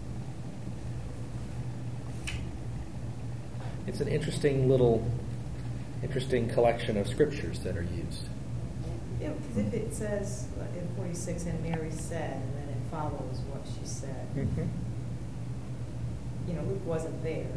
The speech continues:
Speaker 2: to hear that.
Speaker 1: Luke wasn't present to hear the song.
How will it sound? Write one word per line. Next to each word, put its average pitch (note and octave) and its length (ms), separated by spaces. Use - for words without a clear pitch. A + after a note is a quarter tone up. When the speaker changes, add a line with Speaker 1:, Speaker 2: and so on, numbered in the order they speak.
Speaker 2:
to - 300
hear F3 140
that. - 720
Speaker 1:
Luke D3 240
wasn't C#3 340
present B2 540
to - 80
hear A2 600
the B2 80
song. G2+ 500